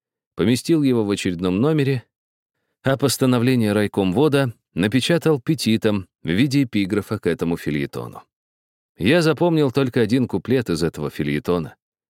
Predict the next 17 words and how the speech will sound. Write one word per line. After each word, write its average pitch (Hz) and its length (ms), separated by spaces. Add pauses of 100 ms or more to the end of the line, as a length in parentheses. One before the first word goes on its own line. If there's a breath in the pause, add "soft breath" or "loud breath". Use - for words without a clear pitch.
(640)
«Печать 170 440
в - 80
стране — 135 600
могучий 120 640
фактор. - 680 (160)
Блюсти 98 500
ее — 143 460 (160)
мой 107 340
долг 120 380
прямой. 98 500 (520)
Не 139 240
допущу 175 500
я, 120 180
как - 240
редактор, 120 640 (320)
чтоб 123 300
замерзал 95 800